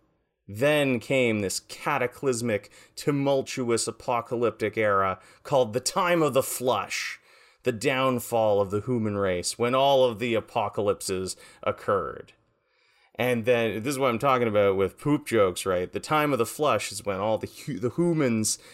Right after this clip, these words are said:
get flushed down the drain, and the time after that's called After the Wipe. <laughs> No more human race. And the ancestors of the characters of Low Life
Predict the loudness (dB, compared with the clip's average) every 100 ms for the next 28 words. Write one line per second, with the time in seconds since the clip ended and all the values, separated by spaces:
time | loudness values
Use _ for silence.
0 | -10 -2 -2 0 0 0 0 0 0 -2
1 | 0 0 0 -2 -6 -12 -20 -8 -4 -4
2 | -2 0 0 -2 -4 -4 -4 -4 -2 0
3 | 2 0 0 -2 0 2 0 0 -10 -20
4 | -20 _ _ _ _ _ _ -20 -6 2
5 | 2 4 4 4 2 2 2 2 0 0
6 | -4 -6 -8 _ _ _ _ _ -2 -2
7 | 0 0 0 0 0 0 0 0 0 0
8 | 0 -2 -4 -6 -2 4 4 4 0 -2
9 | 0 -2 2 2 4 2 0 -4